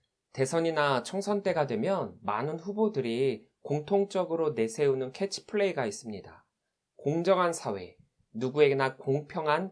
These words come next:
기회, 누구나가 안심할 수 있는 나라. 사회가 이렇게 공평과 공의가 실현이 되고 믿고 의지할 수 있는 사회가 된다면 얼마나 좋을까요? 이러한 때에 하나님께서 우리들에게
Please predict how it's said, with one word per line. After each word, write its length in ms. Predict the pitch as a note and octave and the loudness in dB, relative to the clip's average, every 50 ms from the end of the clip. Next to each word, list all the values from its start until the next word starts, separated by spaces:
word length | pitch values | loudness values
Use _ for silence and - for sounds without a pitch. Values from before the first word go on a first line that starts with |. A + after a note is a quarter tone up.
| - | -10
기회, 560 | - - - C3 C3 A#2 A2+ G2+ F2+ E2+ - _ _ _ _ _ _ _ - A2 | -14 -12 -8 -8 -8 -6 -6 -8 -8 -10 -14 _ _ _ _ _ _ _ -12 -4
누구나가 760 | A#2+ C#3 C#3 C#3+ D#3 D3+ D3+ C#3 B2 - C3 B2+ B2 G2+ G#2 | -2 -2 -2 -2 0 0 0 2 2 4 4 4 4 2 0
안심할 520 | A2+ B2 C#3+ C#3+ - - F3+ E3 D3+ D3 | -4 -4 -2 -2 -4 -2 0 2 2 0
수 180 | C#3+ - - C#3 | 0 -2 -6 -4
있는 320 | A2+ A2+ B2+ E3 F3 C#3 | -4 -2 -2 -4 -4 -4
나라. 380 | A2 G2 G#2 - - - - - _ _ _ _ _ _ _ _ _ _ _ _ _ _ - - - - - | -6 -6 -6 -8 -10 -12 -14 -16 _ _ _ _ _ _ _ _ _ _ _ _ _ _ -20 -20 -20 -18 -8
사회가 400 | - - B3 A#3 A#3 A3+ A#3 A#3+ | 0 6 6 8 8 8 6 6
이렇게 300 | B3 B3+ B3 - G3 - | 6 4 4 2 0 0
공평과 640 | - F3 E3+ E3+ - G#3 G#3 G#3 G3+ G3 F3+ F3+ | 0 -2 -4 -2 0 0 2 4 6 4 4 4
공의가 400 | - D3 C#3+ D#3 D#3+ D3+ D#3+ D#3 | 2 -4 -4 -4 -2 -2 -2 -2
실현이 460 | D#3 - - G#3 G3+ G3 G3 F#3+ F3+ | -2 0 2 4 4 4 4 0 -2
되고 720 | - B2 A2+ A2 - - A2+ A2 A2 B2 B2+ A2+ G2+ A2+ - | -2 -2 -2 -2 -2 0 0 2 2 2 0 -2 -6 -6 -4
믿고 400 | C#3 C#3+ C#3+ - - D3+ C#3+ C#3 | -4 -4 -4 -2 0 2 2 2
의지할 380 | D3+ D3+ D3 F3 E3 D#3 D#3+ D#3 | 2 0 2 4 4 4 4 0
수 140 | - - | -4 -6
있는 200 | D3+ C#3+ C#3+ C#3 | -4 -2 -2 -2
사회가 400 | C3+ - E3 E3 D#3+ D#3 D3+ C#3+ | -2 -2 -2 -2 -2 0 -2 -2
된다면 580 | C#3+ B2+ A#2 A#2 A#2+ A2+ A2 C#3+ F3 D#3+ B2 A2 - - | -2 -4 -6 -4 -4 -2 -2 -2 -2 -2 -4 -6 -4 2
얼마나 640 | - C#3+ F3+ G3+ A3+ A#3+ A#3 F3 A#2+ G#2+ A#2 D#3 - | 4 4 4 4 4 0 0 0 0 -2 -2 -4 -6
좋을까요? 640 | - - B2 B2+ - - - C#3+ A#2+ F#2 F2 F#2 - _ _ _ _ _ _ _ _ _ _ _ _ _ - | -6 -4 -2 -2 -4 -4 -4 -4 -4 -4 -4 -8 -14 _ _ _ _ _ _ _ _ _ _ _ _ _ -4
이러한 420 | C3+ D3 D#3+ F3 F3+ F#3 F#3 F#3 - | 0 4 6 8 8 8 6 4 2
때에 140 | F3+ E3+ E3+ | 4 4 4
하나님께서 640 | F3 F#3 F#3+ F#3 F#3 F#3 F3+ F3 E3+ E3 E3 D#3 | 4 4 4 4 2 2 0 0 -2 -2 0 0
우리들에게 920 | C3+ B2+ C#3 C#3+ C#3 D3 C3+ C3 B2+ - - A2+ A2+ A#2 B2 B2+ A#2+ - | 0 0 0 0 2 2 2 2 2 0 0 0 2 2 2 0 -2 -4